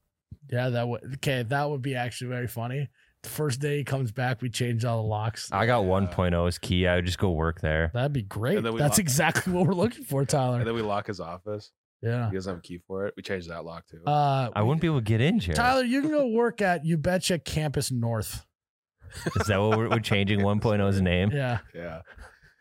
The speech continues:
Speaker 2: I kinda like that. It sounds cool.
Speaker 1: Yeah. We're at You Betcha Campus South.
Speaker 2: For now.
Speaker 1: Yeah.
Speaker 2: And then we, until we get east, west, and further south.
Speaker 1: Yeah, I love, I love moving the company around.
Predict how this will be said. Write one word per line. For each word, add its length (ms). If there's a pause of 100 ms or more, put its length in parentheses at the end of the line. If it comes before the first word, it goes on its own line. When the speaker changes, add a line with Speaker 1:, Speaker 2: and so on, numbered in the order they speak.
(140)
Speaker 2:
I 60
kinda 240
like 260
that. 160
It 80
sounds 280
cool. 320
Speaker 1:
Yeah. 200 (760)
We're 120
at 180
You 100
Betcha 300
Campus 400
South. 560 (760)
Speaker 2:
For 120
now. 480 (200)
Speaker 1:
Yeah. 260 (120)
Speaker 2:
And 100
then 140
we, 240
until 260
we 100
get 200
east, 300
west, 420
and 180
further 400
south. 520 (500)
Speaker 1:
Yeah, 180
I 120
love, 360 (1500)
I 120
love 320
moving 360
the 80
company 360
around. 420